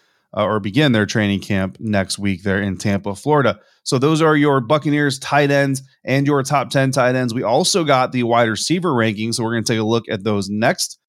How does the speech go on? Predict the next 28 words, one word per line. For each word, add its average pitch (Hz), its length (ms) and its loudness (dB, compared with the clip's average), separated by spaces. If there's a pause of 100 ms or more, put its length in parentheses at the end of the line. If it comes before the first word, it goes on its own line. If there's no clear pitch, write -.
But 165 100 -4
before 180 460 -2
we 202 180 -4
do 160 240 0
that, 156 280 2
guys, 143 280 0
level 147 220 0
with 139 160 0
me. 139 100 0
We've 135 220 0
all 135 220 0
been 151 220 0
in 139 120 -2
a 131 60 -2
situation 131 540 -4
at 113 60 -4
some 127 200 -2
point 127 180 -2
in 117 60 0
our 113 60 0
lives 113 300 0
when 110 80 -4
we're 107 100 -2
a 104 60 2
little 123 380 -2
tight 117 340 -2
on 98 280 -6
cash. 120 400 0